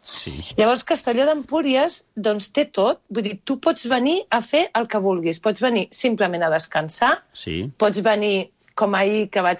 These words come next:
Speaker 2: enviar aquests hostes a veure les cuques de llum al Parc Natural dels
Speaker 1: Mm.
Speaker 2: Aiguamolls, que van al·lucinar.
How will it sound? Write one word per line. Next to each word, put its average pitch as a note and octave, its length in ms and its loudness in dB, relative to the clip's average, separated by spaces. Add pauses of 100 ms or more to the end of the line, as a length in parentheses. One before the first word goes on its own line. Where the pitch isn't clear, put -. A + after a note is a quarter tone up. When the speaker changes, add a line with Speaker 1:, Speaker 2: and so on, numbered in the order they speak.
Speaker 2:
enviar F3 320 2
aquests E3+ 260 -4
hostes F3+ 340 0
a F3 80 2
veure F3+ 280 4
les F3 180 0
cuques F3+ 400 -2
de F3 220 4
llum E3+ 340 0 (100)
al D#3 600 2
Parc E3+ 200 0
Natural F3 680 2
dels F3 180 -2
Speaker 1:
Mm. F3 40 -2
Speaker 2:
Aiguamolls, D#3+ 520 2
que - 160 -4
van E3+ 240 2
al·lucinar. D#3+ 1040 0